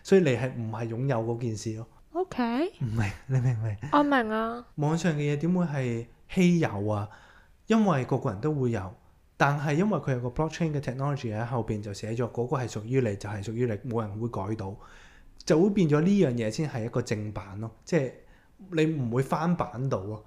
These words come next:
Speaker 1: 就算翻版到，人哋都知你嗰個一定係翻版，因為嗰個，誒，嗰本簿仔冇寫你個名啊嘛，你點會擁有啫？
Speaker 2: 嗯哼。
Speaker 1: 係咪先？但係現實世界嚟講，我哋買咗呢張卡或者買咗呢個波鞋，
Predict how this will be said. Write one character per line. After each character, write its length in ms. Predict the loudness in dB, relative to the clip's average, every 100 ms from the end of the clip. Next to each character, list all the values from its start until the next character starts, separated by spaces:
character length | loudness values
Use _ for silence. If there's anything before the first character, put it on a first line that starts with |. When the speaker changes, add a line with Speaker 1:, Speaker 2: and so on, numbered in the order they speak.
| -20 -8
Speaker 1:
就 140 | 0
算 140 | 2 2
翻 200 | 2 2
版 160 | 2 2
到， 60 |
人 120 | 0 0
哋 100 | 0
都 80 |
知 220 | 0 2 0
你 160 | 0
嗰 100 | -4
個 120 | -2 -2
一 20 |
定 220 | -2 -4
係 140 | -8 -6
翻 180 | -4
版， 160 | -4 -4
因 100 | -2
為 120 | -2
嗰 120 | -4 -6
個， 280 | -6 -2
誒， 160 | -4 -2
嗰 120 | -4
本 160 | -2 2
簿 160 | 2 2
仔 120 | 0
冇 200 | 0 -2
寫 140 | -4
你 80 | -4
個 80 | -4
名 260 | -4 -6 -6
啊 80 | -6
嘛， 240 | -6 -6
你 100 | -6
點 140 | -4 -2
會 120 | -4
擁 160 | -4 -6
有 100 | -8
啫？ 160 | -10 -12 -16 -18
Speaker 2:
嗯 120 | -12 -6
哼。 20 |
Speaker 1:
係 40 |
咪 100 | -4
先？ 160 | -2 -4 -6 -4
但 120 | -4
係 200 | -2 -2
現 140 | 0 2
實 120 | 0
世 120 | 0 0
界 100 | 0
嚟 200 | 0 -2
講， 200 | -4 -4 -8 -20 -8
我 180 | -2 2
哋 260 | 2 0 -6 -20 -20 -20 -20 -20 -20 -20 -16
買 280 | -4 0 2
咗 160 | 2 2
呢 100 | 2
張 200 | 2 0
卡 360 | -2 -6 -6 -16 -6
或 100 | -2
者 160 | 0
買 200 | 0 2
咗 120 | 0
呢 120 | 0 -2
個 100 | 0
波 200 | 0 0
鞋， 200 | -2